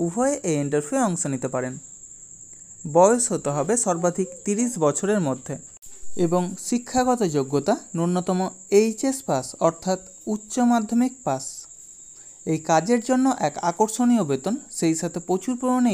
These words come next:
ইনসেনটিভ, পিএফ, ইএসআই, মেডিক্লেম, ট্রাভেল অ্যালাউন্স সহ যাবতীয় সুযোগ সুবিধা রয়েছে। এই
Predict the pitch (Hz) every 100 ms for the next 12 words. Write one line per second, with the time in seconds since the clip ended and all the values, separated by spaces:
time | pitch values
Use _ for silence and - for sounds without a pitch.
0 | 175 185 220 220 269 - - - - 196
1 | 196 214 240 - - 175 180 180 226 240
2 | 294 175 165 160 175 208 226 - - -
3 | - - - - 170 175 214 262 175 147
4 | 143 143 160 175 240 185 165 208 247 247
5 | - 147 139 180 180 202 170 127 - 170
6 | - - - - - - - - - -
7 | - 214